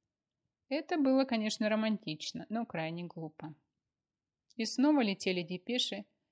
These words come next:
из Эдинбурга в Лондон. Тракмартон предупреждал, что если королева Мария добровольно не отречётся от престола в пользу своего сына, то будет подвергнута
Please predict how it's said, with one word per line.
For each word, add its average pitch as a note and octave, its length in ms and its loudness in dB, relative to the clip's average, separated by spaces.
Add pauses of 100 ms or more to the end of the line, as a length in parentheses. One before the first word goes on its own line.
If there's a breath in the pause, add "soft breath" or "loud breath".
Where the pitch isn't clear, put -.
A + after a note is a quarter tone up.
(140)
из B3+ 240 -2
Эдинбурга G3 720 0
в F3+ 60 -6
Лондон. D#3+ 500 -10 (1000)
Тракмартон F#3 640 -4
предупреждал, F3+ 880 -8 (880)
что - 200 -6
если C#4 300 2
королева G#3 460 0
Мария E3 520 -4 (280)
добровольно E3 800 -2
не G3 80 -4
отречётся G3 640 -4
от - 220 -14
престола E3+ 520 -6
в - 80 -18
пользу F3 320 -4
своего E3+ 380 -6
сына, A3 440 0 (800)
то C4+ 140 2
будет B3+ 400 4
подвергнута F#3+ 800 -4